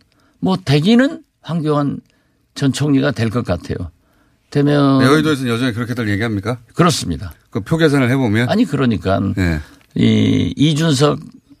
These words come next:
Speaker 1: 최고위원 말씀에 의하면은 홍준표를 돕던 현역 의원들이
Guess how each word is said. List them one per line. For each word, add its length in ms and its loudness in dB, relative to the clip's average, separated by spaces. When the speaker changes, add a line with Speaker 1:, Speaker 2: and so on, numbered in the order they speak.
Speaker 1:
최고위원 1080 0
말씀에 480 2
의하면은 1200 -2
홍준표를 1500 0
돕던 480 0
현역 420 2
의원들이 640 0